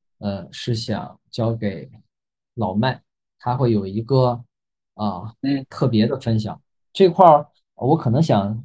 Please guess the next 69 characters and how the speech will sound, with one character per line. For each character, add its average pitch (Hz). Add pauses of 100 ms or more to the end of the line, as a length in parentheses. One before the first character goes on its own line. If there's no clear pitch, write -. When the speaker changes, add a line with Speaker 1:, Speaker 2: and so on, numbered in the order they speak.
Speaker 1:
在 143
老 113
麦 151
分 202
享 135
之 131
前 156
简 -
单 135
说 185
几 131
句 110
啊， 104
就 120
是 117 (500)
从 175
I 160
O -
S 175
十 -
一 165
到 165
S，I 160
O 156
S 156
十 -
六 160
已 107
经 143
走 104
了 113
很 101
长 127
很 120
长 101
的 113
路 117
了， - (340)
就 175
是 170
在 185
这 247
个 185
生 185
态 175
下， 160
我 113
们 107
还 135
是 175
可 165
以 135
源 127
源 160
不 139
断 156
地 135
看 139
到 127
很 104
多 123
制 135
作 139
精 151
美 120
啊、 95 (760)
交 156
互 160
精 165